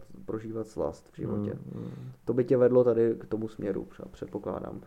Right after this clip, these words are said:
Speaker 2: Mhm.
Speaker 1: Dobrý, tak jako o nic nejde, tak chci nejvíc, co, zažít co nejvíc dobrých pocitů, prostě, abych si to
Speaker 2: Mhm.
Speaker 1: tady užil.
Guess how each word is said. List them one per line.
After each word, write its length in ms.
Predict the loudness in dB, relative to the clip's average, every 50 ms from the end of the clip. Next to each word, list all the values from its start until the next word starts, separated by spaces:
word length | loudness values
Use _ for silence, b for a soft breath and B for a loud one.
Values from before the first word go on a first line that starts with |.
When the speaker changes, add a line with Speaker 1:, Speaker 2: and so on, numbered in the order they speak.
| -14 -10
Speaker 2:
Mhm. 100 | -8 -6
Speaker 1:
Dobrý, 300 | -2 0 2 2 2 4
tak 180 | 2 2 2 2
jako 220 | 0 0 0 0 0
o 80 | 0
nic 220 | 0 0 -2 -2 0
nejde, 280 | 2 4 6 6 4
tak 220 | 4 2 -2 -2 -8
chci 280 | -16 -16 -6 -4 -2
nejvíc, 460 | 0 2 0 0 0 -4 -6 -8 -10
co, 280 | -8 -6 -4 -4 -6 -2
zažít 300 | -2 -2 -2 -2 -4 -4
co 80 | -2 0
nejvíc 260 | 0 0 -2 -4 -4
dobrých 300 | -4 -2 0 0 -2 -2
pocitů, 420 | -2 -8 -6 -6 -8 -8 -6 -8 -8
prostě, 340 | -10 -14 -14 -12 -12 -8
abych 260 | -6 -6 -6 -8 -10 -10
si 60 | -6
to 60 | -4
Speaker 2:
Mhm. 120 | -4 -2
Speaker 1:
tady 140 | -2 -2 -2
užil. 320 | -2 -6 -6 -6 -8 -8